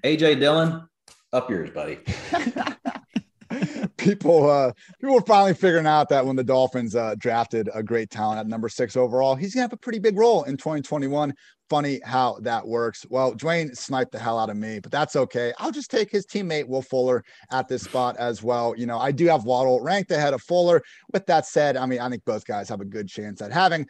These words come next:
Speaker 2: a great year. Just two more great examples of guys priced far closer to their floor than their ceiling. You know, hopefully whatever P E Ds, whatever Beaver tranquilizers Fuller was on doesn't, you know, take him back to the guy we saw, uh, before twenty twenty, just always having a rough time to stay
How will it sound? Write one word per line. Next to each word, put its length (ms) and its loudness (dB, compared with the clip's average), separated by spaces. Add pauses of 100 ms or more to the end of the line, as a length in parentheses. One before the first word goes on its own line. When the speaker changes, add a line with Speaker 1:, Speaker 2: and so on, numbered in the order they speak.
(160)
Speaker 2:
a 80 -4
great 280 0
year. 260 -2
Just 240 -8
two 140 -4
more 200 -4
great 200 -4
examples 400 -8
of 100 -12
guys 300 -6
priced 340 -8
far 180 0
closer 300 -4
to 80 -12
their 140 -8
floor 480 -2 (260)
than 160 -2
their 140 -2
ceiling. 480 -2 (180)
You 80 -4
know, 100 0
hopefully 440 4
whatever 360 2
P 280 -4
E 40 -2
Ds, 320 -6
whatever 280 0
Beaver 360 -4
tranquilizers 760 -4
Fuller 320 -4
was 120 -8
on 240 -4
doesn't, 320 -4
you 120 -8
know, 100 -6
take 300 -4
him 160 -4
back 240 0
to 80 -4
the 100 -6
guy 240 -2
we 160 -4
saw, 400 0 (320)
uh, 160 -2
before 320 -2
twenty 300 -8
twenty, 320 -6
just 160 -10
always 260 -4
having 240 -2
a 80 -8
rough 240 -6
time 280 -4
to 60 -10
stay 380 -4